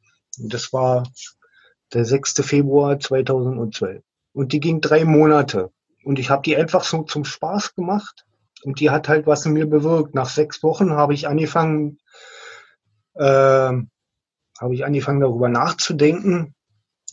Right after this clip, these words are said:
was ist eigentlich Ernährung? Was mache ich hier die ganze Zeit? Ich stopfe hier eigentlich nur morgens, mittags und abends Dinge in mich hinein, ohne darüber nachzudenken, was es ist.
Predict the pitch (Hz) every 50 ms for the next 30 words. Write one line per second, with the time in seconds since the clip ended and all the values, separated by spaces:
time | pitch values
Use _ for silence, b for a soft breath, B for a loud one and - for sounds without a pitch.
0 | - _ 104 123 143 147 - - - - _ _ - 156 151 - - - 151 156
1 | 151 165 151 - - 151 147 147 165 208 226 202 156 123 107 101 - _ _ -
2 | 117 117 - - - - 160 165 - 180 160 - - - - 127 123 117 120 110
3 | 113 113 113 107 - 107 - - 101 107 107 - 123 - - - 147 143 143 -
4 | 170 156 143 147 139 135 135 139 143 151 156 147 - - 135 131 127 113 113 123
5 | 117 110 110 117 156 202 208 208 - - 156 156 151 - - - - - 139 135
6 | 139 - - 120 143 170 202 196 - - - - 139 135 147 160 170 190 185 185
7 | 180 - - 196 190 185 190 185 185 185 170 - - 139 143 160 180 175 175 160
8 | 143 143 143 139 127 123 120 123 123 - - - 156 160 170 170 165 147 147 139
9 | - - 160 151 - - - 214 202 - - - -